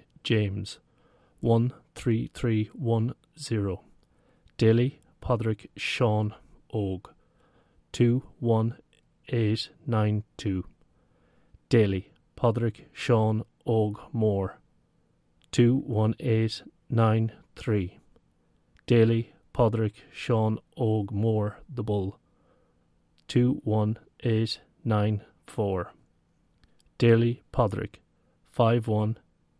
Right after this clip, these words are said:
six five two. Daily.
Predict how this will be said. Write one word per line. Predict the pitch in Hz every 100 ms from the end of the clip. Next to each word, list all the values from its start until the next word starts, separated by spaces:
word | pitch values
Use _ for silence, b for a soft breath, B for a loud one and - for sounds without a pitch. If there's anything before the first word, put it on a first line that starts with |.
| _ _ -
six | - 120 117 - - _
five | - 113 107 -
two. | - 107 92 - _ _ _ _ _ _ _ _ _ _ _
Daily. | - 120 113 117